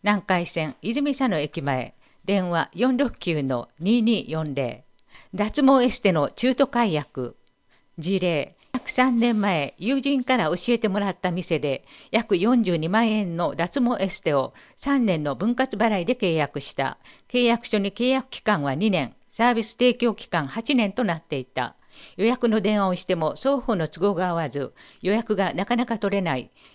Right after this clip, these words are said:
一度手術したが予約が取れにくいので、何度か解約の電話をした。しかし担当がいないなどと言われ、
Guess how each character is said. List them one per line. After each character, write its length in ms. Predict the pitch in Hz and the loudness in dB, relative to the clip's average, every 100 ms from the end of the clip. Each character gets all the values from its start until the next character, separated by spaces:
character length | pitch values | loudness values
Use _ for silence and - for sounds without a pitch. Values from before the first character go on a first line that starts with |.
| - | -8
一 280 | 233 - 214 | -4 0 4
度 240 | 196 - - | 4 2 -4
手 200 | - 294 | -2 0
術 260 | 285 240 | 0 -2
し 100 | 165 | -6
た 160 | - 165 | -4 -2
が 180 | 143 135 | -2 0
予 120 | 170 | 2
約 240 | 262 269 | 2 2
が 100 | 240 | 0
取 200 | 240 220 | 0 2
れ 40 | 254 | 4
に 140 | 240 | 2
く 180 | 233 226 | 2 0
い 60 | 175 | 0
の 140 | 147 | -2
で、 260 | 139 135 - - - | -4 -6 -10 -20 -2
何 200 | 262 294 | 2 2
度 80 | 226 | 2
か 120 | 170 | -2
解 240 | - 226 | -2 0
約 200 | 254 208 | 0 0
の 120 | 208 190 | -2 0
電 200 | 185 170 | -2 -2
話 120 | 165 | -2
を 100 | 160 | -4
し 80 | - | -4
た。 280 | 143 135 - _ _ - | -4 -4 -6 _ _ -10
し 100 | - | -4
か 120 | 277 | -4
し 120 | - | -2
担 240 | 262 262 | 0 0
当 180 | 233 254 | 4 4
が 120 | 220 | 4
い 80 | 208 | 0
な 140 | 202 254 | 2 2
い 80 | |
な 120 | 220 185 | 2 0
ど 120 | 175 | -2
と 100 | 160 | -2
言 100 | 151 | -2
わ 140 | 156 | -2
れ、 220 | 143 135 | -2 -6